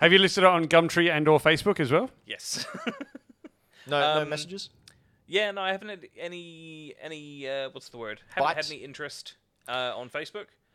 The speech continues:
Speaker 2: So I was like, "You know what? I'm gonna chuck it in other places and see what I can do with it." Um,
Speaker 1: Have
Speaker 3: Please.
Speaker 1: you, have you reached out to anyone that likes P C games? I don't know, <laughs> Townsy.
Speaker 2: Well,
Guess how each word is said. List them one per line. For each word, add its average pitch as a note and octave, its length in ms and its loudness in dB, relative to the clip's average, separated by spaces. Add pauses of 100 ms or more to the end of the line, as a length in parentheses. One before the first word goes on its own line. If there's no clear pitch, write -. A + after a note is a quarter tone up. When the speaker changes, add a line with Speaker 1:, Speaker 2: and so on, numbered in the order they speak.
(160)
Speaker 2:
So C3 180 -6
I A#2+ 100 0
was A#2+ 160 -12
like, B2 220 -8
"You D#3+ 60 -18
know E3 100 -10
what? D#3+ 200 -8
I'm C3 120 -20
gonna A2+ 180 -14
chuck - 280 -14
it B2+ 120 -16
in A2 100 -20
other C#3 180 -12
places C#3+ 420 -12
and A#2 100 -20
see B2+ 100 -14
what A#2+ 100 -12
I A#2 40 -14
can A2+ 120 -20
do A2 100 -10
with A2+ 120 -10
it." A2 120 -8 (540)
Um, C#3 600 -2 (280)
Speaker 1:
Have D#3 120 0
Speaker 3:
Please. E3+ 120 0
Speaker 1:
you, E3+ 220 -2
have F#3+ 180 2
you A3 120 4
reached G#3+ 240 6
out G#3 140 2
to F#3 160 0
anyone F3 580 2
that E3 240 0 (180)
likes E3+ 340 0 (240)
P E3+ 180 -2
C D#3+ 320 -4
games? C#3+ 480 0
I D3 140 4
don't C3+ 100 -2
know, D3 140 2
<laughs> F#3 320 8
Townsy. C3+ 400 2 (760)
Speaker 2:
Well, D#3+ 400 -4